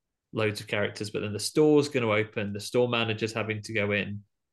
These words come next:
'cause there's only two security guards, and basically everyone on, like, the crowd barrier outside getting ready for this Black Friday sale is just taking it in turns to say variants on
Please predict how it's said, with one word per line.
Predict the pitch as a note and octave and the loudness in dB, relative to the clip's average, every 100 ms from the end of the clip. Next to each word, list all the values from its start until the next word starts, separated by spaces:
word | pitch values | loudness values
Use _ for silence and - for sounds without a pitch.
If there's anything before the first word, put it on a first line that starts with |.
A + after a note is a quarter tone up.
| _ - | _ -20
'cause | - | -12
there's | G#2+ G#2 | -6 0
only | C#3 C#3 | 2 2
two | C#3 B2 | 0 0
security | A2 A2+ A#2+ A2 | -2 -2 0 2
guards, | G#2 G#2 G2+ G2+ | 0 0 0 -2
and | - A2+ | -6 -2
basically | B2 B2 A#2 A2+ A2+ | 0 0 -4 -4 -2
everyone | A#2 A#2+ C#3 C#3 C3 | 0 0 2 2 2
on, | B2 A2+ A2+ | 0 -2 0
like, | A2 A2+ - - | -2 -2 -4 -2
the | G#2 G#2 G#2 - | 2 2 0 -6
crowd | - B2 A#2 A2+ | -2 2 2 2
barrier | A2 G#2+ G#2+ G#2+ | 0 0 0 0
outside | A2 - - G#2+ A2 | -2 -2 -2 -2 0
getting | - G#2+ | -4 -2
ready | A2 A2 | -2 -4
for | A2+ | -4
this | G#2 - | -6 -2
Black | A2+ - | -4 -2
Friday | A#2 A2 G#2+ | -2 -2 -2
sale | A2 A2 G#2 G#2 G2+ _ _ _ - | -2 -2 0 -2 -4 _ _ _ -6
is | A#2+ | -4
just | A2 B2 - | 0 -2 0
taking | A#2+ A2+ A#2 | -2 0 -4
it | G#2+ | -6
in | A2+ | -4
turns | A2+ G#2+ G#2 | -2 -2 -4
to | - | -6
say | A2+ G#2 | -4 0
variants | G#2+ A2 A2 G#2+ G#2+ A2 - | 0 2 2 2 0 -2 -2
on | G2+ G#2 | -2 -4